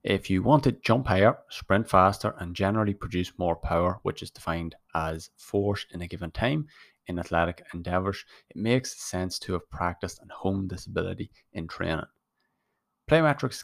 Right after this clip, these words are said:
can play a key role here, but they are often misunderstood, loosely defined, poorly programmed, and carried out in a subpar standard. But when planned and implemented correctly,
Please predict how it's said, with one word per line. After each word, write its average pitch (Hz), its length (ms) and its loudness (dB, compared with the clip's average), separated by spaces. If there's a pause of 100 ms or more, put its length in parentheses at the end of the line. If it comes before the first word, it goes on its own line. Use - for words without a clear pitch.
can 101 280 -2
play - 240 -8
a 90 160 -6
key 104 320 -2
role 95 260 0
here, - 300 -6 (260)
but 101 140 0
they - 100 -4
are - 180 2
often 131 560 -2
misunderstood, 90 920 -2 (300)
loosely 127 320 4
defined, 92 500 -2 (160)
poorly 127 280 6
programmed, 92 540 -2
and 87 140 -14
carried 98 380 -4 (100)
out 90 220 -2
in 82 100 -6
a 82 40 -8
subpar 92 680 -4
standard. - 480 -10 (600)
But - 260 4
when 82 140 -4
planned 113 520 2 (200)
and 85 200 -10
implemented 95 640 -2
correctly, 143 560 0